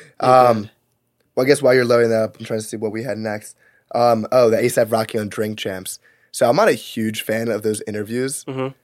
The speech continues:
Speaker 2: I just feel like those guys kinda dick ride whoever there's, whoever's on there. So, like, Kanye's talking shit about Big Sean, they're laughing and everything. Then Big Sean comes on, they're like, "Oh, no, I understand what you're saying."
Speaker 1: Mm-hmm.
Speaker 2: They're not my favorite guys, but that means an A$ap Rocky album is coming.
Speaker 1: That's what I'm hoping.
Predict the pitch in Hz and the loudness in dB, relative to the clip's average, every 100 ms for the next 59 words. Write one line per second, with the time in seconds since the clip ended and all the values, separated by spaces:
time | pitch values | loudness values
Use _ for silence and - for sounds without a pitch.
0 | _ - 123 170 165 135 120 120 120 117 | _ -4 -2 -2 -2 -2 0 0 0 -6
1 | 104 101 - 120 113 120 110 107 110 107 | -8 -10 -4 -2 -2 -2 -4 -4 -4 -6
2 | 104 107 - _ 117 120 117 113 107 107 | -8 -10 -16 _ -4 -2 0 -2 -6 -4
3 | 113 123 123 101 92 - _ _ _ - | -2 -2 -2 -2 -4 -6 _ _ _ -2
4 | 131 127 131 127 - 117 113 120 - 113 | 0 0 -2 -2 -2 -2 0 -2 0 0
5 | 113 113 110 107 101 117 110 104 113 113 | 0 0 0 -2 -2 -4 -4 -2 -4 -4
6 | 113 110 113 - 110 110 110 107 107 110 | -6 -6 -6 -2 -2 -2 -6 -4 -2 -2
7 | 110 127 131 127 127 120 117 113 120 120 | -2 2 4 4 4 2 0 0 -2 -2
8 | 120 110 120 117 113 110 110 147 131 127 | -4 -2 -4 -4 -4 -4 -8 -10 -8 -8
9 | _ _ _ _ - 127 120 113 - 110 | _ _ _ _ -2 0 0 -2 -2 0
10 | 110 - 123 120 127 117 131 139 151 139 | 0 0 2 2 -2 -2 0 2 0 0
11 | 117 131 131 113 113 110 135 131 147 143 | -2 0 0 0 -2 0 0 0 0 -2
12 | - 160 160 - 120 117 131 - 110 | 0 2 2 0 -2 -2 -4 -4 -10